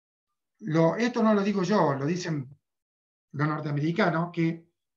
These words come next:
hay, mm, universidades que han trabajado con grandes, eh, grupos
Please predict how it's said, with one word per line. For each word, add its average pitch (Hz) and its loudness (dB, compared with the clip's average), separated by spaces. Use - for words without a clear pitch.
hay, 160 2
mm, 143 -4
universidades 175 0
que 147 -8
han 160 0
trabajado 170 -2
con 139 -4
grandes, 175 2
eh, 135 -6
grupos 175 0